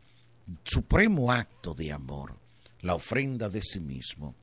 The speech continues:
la entrega de su propia vida.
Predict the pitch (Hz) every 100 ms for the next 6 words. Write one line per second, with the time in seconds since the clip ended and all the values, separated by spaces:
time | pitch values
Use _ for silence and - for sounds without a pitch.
0 | - - - - - 107 123 113 - 156
1 | 165 104 87 80 - 87 - 90 - 87
2 | 82 65 69 69 -